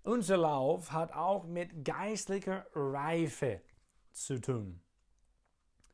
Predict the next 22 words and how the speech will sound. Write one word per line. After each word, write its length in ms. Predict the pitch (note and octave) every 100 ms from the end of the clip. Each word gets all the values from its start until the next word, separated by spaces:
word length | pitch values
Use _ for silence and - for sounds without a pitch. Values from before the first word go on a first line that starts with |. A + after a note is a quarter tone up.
| _
Hier 160 | - A3+
in 80 | F#3
Philipperbrief 580 | G3+ G3 F3+ F3 E3 C3
drei, 540 | C3+ A2+ G#2+ C#3+ D3+ - - - - - B2
Vers 300 | B2+ C#3 -
fünfzehn 480 | F3 E3+ E3 D#3 D3+
und 140 | C3
Vers 280 | C#3 C3 - -
sechzehn 760 | A#2+ D3 D3+ - - A#2+ B2+ - - - -
lesen 380 | C#3+ D3 B2+ B2+
wir 140 | B2
Folgendes. 520 | A#2+ G#2+ F#2 E2+ - _ _ _ _ _ -
„Lasst 420 | - E3 A#3+ B3 F3
uns 340 | F#3+ F3+ - -
alle, 500 | - F3 A#2+ A2+ E3+ E3+ _ _ _ _ _ _ _ -
die 360 | B2+ A2+ G#3 F3
wir 260 | F#3 F3 -
gereift 960 | C#3+ A#2+ C#3 B2+ B2+ C#3+ D3 B2+ - -
sind, 500 | - A2+ G2 E2+ E2 _ _ _ _ _ _ - -
so 500 | A#2+ B2+ E3+ G#3+ A3
gesinnt 640 | E3+ D#3 - - A#3+ A#3+
sein, 640 | - D#3 B2+ G2 F#2+ C3